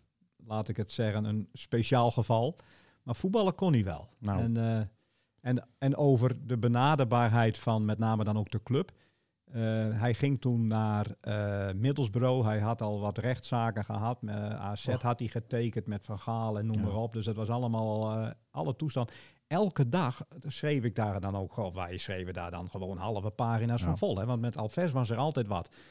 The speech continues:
Speaker 1: Hoewel we ook wel met een Griek, eh, een, een rechtszaak hebben gehad. Samaras, maar daar komen we dan al, nog wel op. Maar Alves weet ik nog wel. En, ehm,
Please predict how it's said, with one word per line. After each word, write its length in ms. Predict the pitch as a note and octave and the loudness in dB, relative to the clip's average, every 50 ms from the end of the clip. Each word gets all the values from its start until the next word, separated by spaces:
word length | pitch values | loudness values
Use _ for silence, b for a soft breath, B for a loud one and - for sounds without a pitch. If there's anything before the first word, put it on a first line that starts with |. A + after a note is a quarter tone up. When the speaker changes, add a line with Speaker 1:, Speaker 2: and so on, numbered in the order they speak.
| b b b b b b b | b b b b b b b
Speaker 1:
Hoewel 320 | - B2+ A#2 B2+ B2 A#2+ | -2 2 4 6 6 6
we 60 | A2+ | 6
ook 80 | C3 B2 | 4 4
wel 120 | C3+ C3 | 4 4
met 200 | B2+ C3 C3+ - | 6 6 4 4
een 80 | C3 A2+ | 2 0
Griek, 340 | - - D3+ D#3+ D#3 - - | 2 2 2 2 0 0 -4
eh, 420 | - A#2+ A2 G#2+ G#2+ G#2 G#2 G2+ | -4 -2 0 0 2 2 0 0
een, 100 | G2+ A2 - _ _ - | -2 -4 -8 _ _ -12
een 320 | - A2 G#2 A2+ - A2+ | -6 -4 -4 -2 -2 -2
rechtszaak 420 | G#2 A2 A2 G2+ - - F#2+ F#2 F2+ | 0 0 0 -2 -2 -2 -4 -2 -2
hebben 200 | F#2+ F#2 F2+ G2 | -4 -4 -4 -2
gehad. 240 | G2 F#2+ A#2 B2 - | -2 0 -2 -2 -2
Samaras, 560 | - B2 A#2 A2+ A2 G#2+ A2+ A2+ A#2 A#2+ - | -2 -2 0 0 0 -2 -2 -2 -4 -4 -4
maar 180 | A#2+ A2+ A2 | -4 -4 -4
daar 140 | G#2+ A#2 A#2 | -4 -4 -6
komen 200 | A#2 - B2+ B2 | -4 -4 -2 -2
we 60 | A#2+ | -2
dan 160 | G#2+ A#2 A#2 A#2 | -2 -2 -2 -2
al, 200 | A#2 A#2+ A#2 A#2 | -2 -2 -2 -2
nog 160 | A2+ G#2 F2 | -4 -4 -4
wel 120 | G2 F#2+ | -6 -6
op. 220 | G2+ A#2 - _ _ _ _ _ _ _ _ _ - | -6 -6 -10 _ _ _ _ _ _ _ _ _ -12
Maar 120 | C3 B2+ | -10 -4
Alves 480 | - - C#3 B2 - - E3 F3 F#3+ D3 | 0 2 2 2 2 0 0 0 0 2
weet 180 | D3+ D#3+ E3 D3+ | 2 2 2 2
ik 80 | C3+ | 2
nog 120 | C3+ C3+ B2+ | 2 2 4
wel. 240 | C#3 C#3 - E2+ | 4 2 4 4
En, 200 | B2+ B2+ B2+ B2+ - | 4 4 4 2 0
ehm, 320 | - A#2+ A#2+ A#2+ A#2+ A#2 | 0 0 2 2 2 2